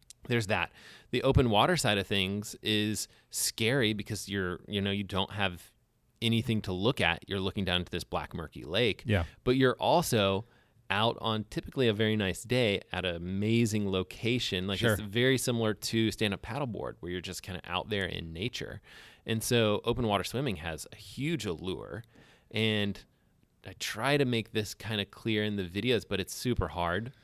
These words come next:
Speaker 1: Um, and then you have running, which I think kind of is very similar to maybe something like mountain biking or something like that, where it's you out on the trails, you know, in nature.
Speaker 2: Sure.
Speaker 1: And there's, what are they,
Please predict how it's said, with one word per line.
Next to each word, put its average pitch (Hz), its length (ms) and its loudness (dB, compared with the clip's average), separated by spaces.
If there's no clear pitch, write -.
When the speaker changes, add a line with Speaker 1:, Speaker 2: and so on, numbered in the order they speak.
Speaker 1:
Um, 95 320 0
and 110 220 -2
then 107 420 0
you 107 200 -2
have 98 460 0
running, 104 580 0
which 98 340 -2
I 101 160 -6
think 107 260 -10
kind 104 180 -8
of 98 240 -8
is 98 140 -12
very 101 200 -2
similar 95 380 -4
to 90 440 -4
maybe 110 160 0
something 98 320 -4
like 82 240 -6
mountain 92 400 -2
biking 110 640 -2
or 82 240 -6
something 101 280 -8
like 90 140 -6
that, 92 200 -2
where 92 140 -4
it's - 240 -10
you 107 360 0
out 92 180 -2
on 85 100 -6
the 85 80 -10
trails, 104 800 -2
you 104 100 -4
know, 92 280 0
in 117 200 0
nature. 95 640 -2
Speaker 2:
Sure. 101 380 -4
Speaker 1:
And 104 240 -2
there's, 98 440 0
what 127 140 0
are 190 60 4
they, 190 80 4